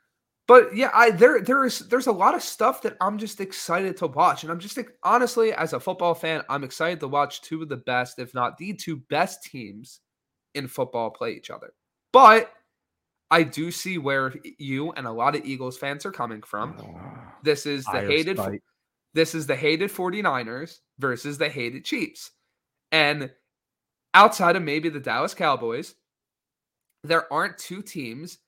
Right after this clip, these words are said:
Speaker 1: that Philadelphia fans hate more. So it's kind of a lose-lose situation for you. So I understand where you're coming from, but hey, you're, it, I get it. You're just being a hater. You're just
Speaker 2: It
Speaker 1: being a
Speaker 2: is,
Speaker 1: hater.
Speaker 2: it is not a lose-lose. It is a win-win because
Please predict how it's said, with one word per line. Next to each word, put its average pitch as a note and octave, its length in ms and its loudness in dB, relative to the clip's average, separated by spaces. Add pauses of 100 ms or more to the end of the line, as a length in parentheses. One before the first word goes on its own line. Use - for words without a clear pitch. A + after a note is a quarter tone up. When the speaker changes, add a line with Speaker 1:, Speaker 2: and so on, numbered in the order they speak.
(160)
Speaker 1:
that D#3 200 0
Philadelphia D3+ 500 -4
fans C#3 320 -10
hate E3 240 -6
more. B3 200 -2 (520)
So A#3 480 8 (580)
it's E3 140 -4
kind F#3+ 200 4
of A3+ 80 -2
a G#3 60 2
lose-lose G3+ 520 -4
situation C#3+ 600 -8
for A#2 160 -10
you. B2 220 -8
So G3 180 -2
I G3 120 2
understand F#3 680 -2
where B2 80 -4
you're A2+ 140 -8
coming F3+ 340 -6
from, B2 340 -10
but D3 300 -2 (280)
hey, C4 240 6
you're, E3+ 200 -2
it, G3+ 240 0
I B3 80 8
get C#4+ 240 6
it. D3 120 0
You're F#3+ 140 -4
just A3+ 220 -4
being A#3+ 180 -4
a A3+ 60 -4
hater. D3 340 -8 (280)
You're B2+ 100 -12
just A2+ 200 -8
Speaker 2:
It D3+ 60 2
Speaker 1:
being D3+ 140 2
a C#3+ 80 4
Speaker 2:
is, B2 80 0
Speaker 1:
hater. - 100 -14 (140)
Speaker 2:
it C3+ 160 0
is A2 160 -4
not C3 200 2
a F3+ 40 2
lose-lose. B2+ 800 2
It C3 100 2
is C3 140 4
a C3+ 80 6
win-win C#3 840 4 (140)
because C#3 560 4